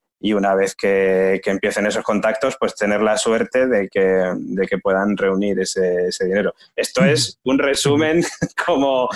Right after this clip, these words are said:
Speaker 1: en,
Speaker 2: Sí.
Speaker 1: en un minuto de, de cómo organizar unas
Speaker 2: <laughs>
Speaker 1: jornadas. Pero, en fin, o sea, te podrá contar, Patxi, hay <laughs> muchísimas cosas más.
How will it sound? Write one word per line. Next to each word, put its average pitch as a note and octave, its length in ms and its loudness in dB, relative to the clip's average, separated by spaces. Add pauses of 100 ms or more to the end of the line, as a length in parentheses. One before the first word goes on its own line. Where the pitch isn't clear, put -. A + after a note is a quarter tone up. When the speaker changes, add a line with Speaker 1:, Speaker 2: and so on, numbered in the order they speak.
(320)
Speaker 1:
en, B2+ 580 4
Speaker 2:
Sí. B2 120 4
Speaker 1:
en B2+ 160 2
un D3 120 2
minuto E3 640 2
de, D#3 180 2
de - 320 0 (140)
cómo E3+ 140 0
organizar D3 540 2
unas D3+ 260 0
Speaker 2:
<laughs> D#3 40 0
Speaker 1:
jornadas. B2+ 540 2 (340)
Pero, B2+ 260 2
en A#2+ 60 2
fin, D3 340 2
o D#3 60 0
sea, C#3+ 240 2
te C3 120 0
podrá B2 280 2
contar, C3+ 360 0
Patxi, C#3+ 360 0
hay C3 200 4 (300)
<laughs> - 160 -2
muchísimas D3 680 0
cosas C3+ 420 0
más. - 420 -2